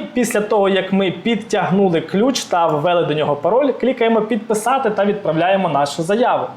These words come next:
Е, заява зазвичай відпрацьовується на наступний робочий день.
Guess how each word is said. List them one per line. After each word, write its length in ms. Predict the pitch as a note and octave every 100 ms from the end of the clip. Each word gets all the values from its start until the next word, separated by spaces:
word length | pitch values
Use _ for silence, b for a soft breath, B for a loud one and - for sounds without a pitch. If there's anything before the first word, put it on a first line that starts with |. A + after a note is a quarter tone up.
| - B B B G3
Е, 160 | D#3+
заява 480 | D3 E3 G3 D#4 D4
зазвичай 420 | G#3 F#3+ G3+ G#3+
відпрацьовується 840 | G3+ - F#3 E3+ G3+ G3+ F#3 F3 E3
на 220 | E3+ A3+
наступний 760 | A3+ G3 - G#3 G3 E3+ E3 D#3
робочий 600 | E3+ E3+ F3+ - - C#3
день. 460 | C#3 D#3 D3 G3+